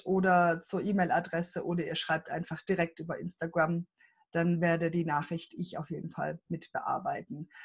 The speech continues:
Äh, räumlich müssen wir gucken, ähm, wie wir das dann organisieren, aber das besprechen wir dann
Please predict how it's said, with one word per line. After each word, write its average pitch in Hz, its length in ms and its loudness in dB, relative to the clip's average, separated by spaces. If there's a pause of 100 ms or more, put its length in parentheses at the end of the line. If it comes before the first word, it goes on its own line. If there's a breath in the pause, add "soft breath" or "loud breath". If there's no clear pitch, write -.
(160 loud breath)
Äh, 185 140 6
räumlich 240 500 10
müssen 214 300 4
wir 196 80 2
gucken, 269 500 2
ähm, 208 320 2
wie 196 140 4
wir 202 80 8
das 196 140 0
dann 185 140 -2
organisieren, 175 600 2
aber 165 180 0
das - 180 -8
besprechen 156 460 -8
wir 151 80 -8
dann 151 260 -6